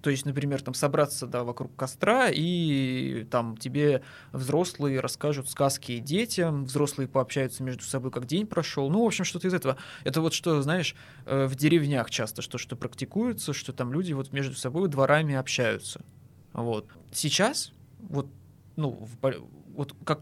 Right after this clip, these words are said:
как, какие методы совместного времяпрепровождения у людей обычно,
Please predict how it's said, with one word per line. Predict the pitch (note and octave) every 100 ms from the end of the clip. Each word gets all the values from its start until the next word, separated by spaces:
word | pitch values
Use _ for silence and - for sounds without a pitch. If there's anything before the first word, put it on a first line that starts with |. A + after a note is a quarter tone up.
| -
как, | D#3+ -
какие | D#3 C#3+ F#3 A3 G#3 -
методы | C#3+ F3+ F#3+ D3+ D3 C#3 -
совместного | - C#3 D3 F3 - D3+ C#3
времяпрепровождения | D3 D3 C#3+ C#3+ - C3+ C#3 C3+ E3 G#3+ F3+ C#3+
у | C3
людей | C3 C3+ D3+ F#3
обычно, | - B2 C#3+ - D3 C#3 C3+ C3